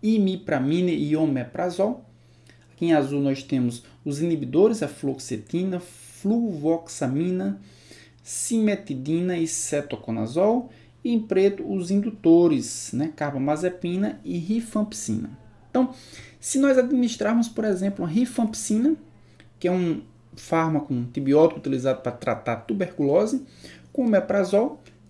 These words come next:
que é um fármaco utilizado pra tratar úlcera, o que é que vai acontecer? Rifampicina vai aumentar a atividade do citocro-, citocromo dois C dezenove, ou seja, vai aumentar a velocidade de metabolismo do omeprazol,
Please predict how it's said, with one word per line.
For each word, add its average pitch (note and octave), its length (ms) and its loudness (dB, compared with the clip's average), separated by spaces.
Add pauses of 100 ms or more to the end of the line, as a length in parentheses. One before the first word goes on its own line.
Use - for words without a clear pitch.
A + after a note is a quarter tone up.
que - 120 -2
é F3 200 6
um E3+ 60 -6
fármaco D#3+ 360 0
utilizado C#3 300 -2
pra A#2+ 100 -4
tratar - 360 -4
úlcera, A3+ 400 0
o - 180 -10
que - 100 -6
é - 20 -2
que G#3+ 80 -16
vai G#3+ 100 -2
acontecer? G#3+ 580 -2 (880)
Rifampicina A3 720 2
vai G3+ 360 4
aumentar D3+ 480 2
a D#3 40 2
atividade D#3 500 -4
do - 40 -16
citocro-, - 480 -8 (100)
citocromo D#3 640 -4
dois C#3 400 0
C - 280 -8
dezenove, D3+ 640 0 (760)
ou D#3+ 80 -10
seja, C3+ 200 -6
vai B2+ 120 -2
aumentar D#3 600 0 (200)
a B2 80 -6
velocidade D3+ 680 0
de A3 40 0
metabolismo D3+ 600 -2
do C#3 80 -4
omeprazol, D#3+ 760 -2